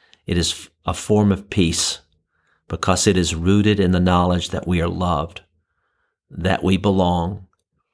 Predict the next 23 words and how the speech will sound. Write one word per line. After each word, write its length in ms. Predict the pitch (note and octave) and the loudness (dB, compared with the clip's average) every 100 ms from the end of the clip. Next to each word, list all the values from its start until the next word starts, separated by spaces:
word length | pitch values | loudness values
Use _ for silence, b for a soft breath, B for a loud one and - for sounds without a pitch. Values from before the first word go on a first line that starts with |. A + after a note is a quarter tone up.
| _ _ _ | _ _ _
that 160 | E2 | -4
we 140 | G2+ G2 | 0 2
have 200 | F#2 F2 | 2 2
others 480 | F2+ G2 G2+ G2 - | 2 4 2 0 -2
in 120 | F#2+ | -2
our 120 | F#2+ | -2
corner, 600 | F#2+ - E2+ D#2+ E2+ - _ _ _ _ _ _ _ _ | -2 -4 -4 -4 -8 -12 _ _ _ _ _ _ _ _
that 100 | F#2+ | 0
our 180 | F#2 F2+ | 2 2
lives 500 | F#2+ G2 G2 G2 F2+ | 4 4 4 2 0
are 80 | F#2 | 0
not 260 | F2+ F2 F2 | 0 0 -2
a 60 | |
solo 520 | - - F2 E2+ E2+ - | -4 -2 -2 -4 -8 -8
act. 460 | E2+ E2+ C2+ _ - _ _ _ _ _ _ _ _ _ _ _ _ _ _ _ _ _ | -6 -6 -8 _ -20 _ _ _ _ _ _ _ _ _ _ _ _ _ _ _ _ _
So 160 | - D3+ | -2 0
that's 220 | G3+ G#3 | 0 2
how 100 | D#3+ | 0
you've 280 | B2+ C#3+ D#3 | 2 0 0
been 220 | G2+ F#2 | 0 0
blessed 420 | F2 F2 F2+ - | 0 0 0 -4
by 160 | F#2 E2+ | -2 0
others. 500 | F2 F2 E2 F2+ | 0 -2 -4 -8